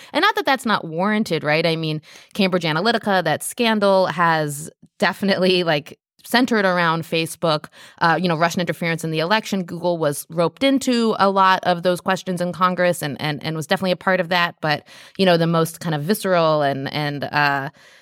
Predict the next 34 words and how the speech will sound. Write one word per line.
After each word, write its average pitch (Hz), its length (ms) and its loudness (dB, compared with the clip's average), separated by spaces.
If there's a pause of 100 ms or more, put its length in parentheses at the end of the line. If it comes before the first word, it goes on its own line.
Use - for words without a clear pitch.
(100)
you 202 120 2
know, 175 80 2
kind 175 160 -2
of 160 80 -4
surreal 185 600 2
ads 175 440 2
and 160 240 -4
things 185 160 -2
like 160 160 -2
that 170 240 0
were 170 240 0
Facebook 170 640 -4
ads. 165 480 0 (140)
But 302 260 2 (260)
still, 339 400 -2
Google 285 440 0
is 254 500 0
a 233 160 2
larger 196 320 0
company 202 340 -4
than 196 140 -2
Facebook, 170 360 -4
or 180 120 0
Alphabet, 160 480 -4
rather. 160 520 0
And, 202 360 2 (480)
you 220 120 4
know, 208 120 4
they're 214 120 4
in 277 100 2
the 330 60 -2
business 185 380 0
of 196 220 -2
collecting 214 800 -2